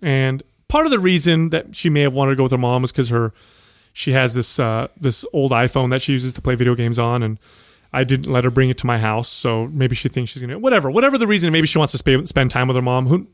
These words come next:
doesn't matter, right? But it hurts a lot because, uh, you, I feel like maybe I'm doing something wrong, or,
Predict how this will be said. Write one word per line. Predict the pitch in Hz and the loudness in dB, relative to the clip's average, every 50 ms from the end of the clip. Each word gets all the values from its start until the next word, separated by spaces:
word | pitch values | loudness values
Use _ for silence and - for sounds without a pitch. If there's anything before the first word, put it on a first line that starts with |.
| _ - | _ -4
doesn't | 160 165 185 175 160 | 0 0 2 2 0
matter, | 147 147 143 139 127 113 113 | 0 0 0 0 0 0 0
right? | 117 113 117 143 - - _ _ _ _ _ _ _ _ _ _ _ _ _ - | 0 0 0 -2 -4 -8 _ _ _ _ _ _ _ _ _ _ _ _ _ 0
But | - 160 147 143 147 - | 2 2 2 2 0 0
it | - 165 143 143 | -2 -4 -4 -2
hurts | - - 175 165 131 - - - - - | 0 2 2 2 2 0 -4 -12 -14 -10
a | 330 226 | -6 -4
lot | 131 120 131 131 127 113 113 - - _ _ - | -2 0 2 2 2 2 0 -2 -6 _ _ -6
because, | 143 143 - - 143 139 127 123 123 123 120 117 - - - - | -6 -6 -4 -2 -2 0 2 2 2 0 0 -2 -4 -8 -8 -6
uh, | - 143 123 123 117 120 139 - | -4 -4 -2 -2 -2 -4 -4 -4
you, | 147 143 - - | -6 -6 -6 -4
I | - 175 151 | -4 -4 -4
feel | - - - 151 139 | -2 0 2 2 4
like | 135 127 123 123 - - - - _ _ _ _ _ _ _ _ - _ _ _ _ _ _ _ | 4 2 0 0 -4 -8 -18 -20 _ _ _ _ _ _ _ _ -20 _ _ _ _ _ _ _
maybe | - 160 165 160 160 | 0 0 2 2 2
I'm | 147 143 | 2 2
doing | 127 156 160 160 151 | 4 4 4 4 4
something | 143 - - 160 156 139 | 2 0 -2 -2 -2 -2
wrong, | 127 135 139 139 143 143 143 143 143 143 135 | 0 2 2 4 4 4 4 4 2 2 0
or, | 123 113 113 113 110 | 0 0 0 0 -2